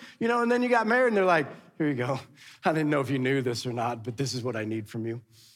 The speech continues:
And I'm just saying, we can figure that out, not based upon, here's, here's single people, you ready for a tip?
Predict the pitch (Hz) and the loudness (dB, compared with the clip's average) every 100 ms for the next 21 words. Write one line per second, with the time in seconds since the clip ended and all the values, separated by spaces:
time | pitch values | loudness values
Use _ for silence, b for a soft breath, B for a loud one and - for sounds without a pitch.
0 | b b _ _ _ _ _ _ _ _ | b b _ _ _ _ _ _ _ _
1 | _ _ - 190 240 269 214 208 - 226 | _ _ -2 2 4 4 4 0 2 2
2 | 240 214 165 151 139 - - - 147 208 | 4 6 4 2 0 -6 -18 -10 2 6
3 | 294 294 285 226 - 254 220 240 214 196 | 6 6 4 4 2 0 2 2 4 4
4 | 180 170 196 233 202 - 160 180 233 277 | 4 4 2 2 -2 -6 0 4 6 4
5 | 202 165 220 214 160 131 123 131 175 - | 2 2 2 0 -4 -4 -4 -2 -2 -4
6 | 156 151 - 185 170 143 143 139 131 135 | -6 -6 -4 -2 -2 0 -4 -2 -2 -2
7 | 131 131 110 147 147 | -2 -6 -6 -4 -6